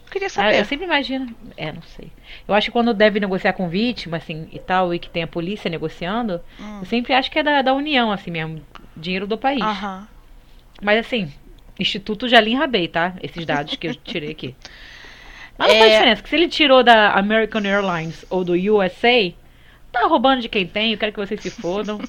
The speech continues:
Speaker 1: <laughs>
Speaker 2: E é isso.
Speaker 1: É.
Speaker 2: E eu não acho que o D B Cooper é aquele coroa, por quê?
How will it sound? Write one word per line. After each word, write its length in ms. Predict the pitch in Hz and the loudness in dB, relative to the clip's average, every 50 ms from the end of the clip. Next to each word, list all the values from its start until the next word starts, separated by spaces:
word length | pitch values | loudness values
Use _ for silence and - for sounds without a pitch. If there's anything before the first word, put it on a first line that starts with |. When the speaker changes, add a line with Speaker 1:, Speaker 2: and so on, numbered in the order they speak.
| - - | -14 -14
Speaker 1:
<laughs> 100 | - 233 - - - 269 - - - - - - - - - | -16 -16 -16 -16 -20 -20 -20 -20 -20 -20 -20 -20 -20 -14 -10
Speaker 2:
E 60 | 190 190 | -8 -8
é 60 | - | -8
isso. 100 | - - - - - - - - - - - - - - - - | -10 -12 -18 -20 -20 -20 -20 -20 -20 -20 -20 -20 -20 -18 -6 -2
Speaker 1:
É. 160 | 190 202 208 | 0 4 6
Speaker 2:
E 20 | |
eu 100 | 262 269 | 6 8
não 180 | 262 320 339 311 | 8 8 6 6
acho 160 | 277 285 269 - | 6 4 4 0
que 40 | |
o 40 | 277 | -2
D 80 | 233 262 | -2 0
B 100 | 233 240 | -2 -2
Cooper 260 | - 247 - - 254 | -4 -2 2 4 4
é 40 | - | 4
aquele 200 | 220 - 160 175 | 4 2 -2 -4
coroa, 420 | - - - 202 226 247 254 226 208 | -2 -2 0 2 4 4 4 4 2
por 300 | - - 277 311 - - | 0 -4 -6 -6 -6 -8
quê? 340 | - - 220 190 160 135 | -8 -4 -2 -2 -2 -2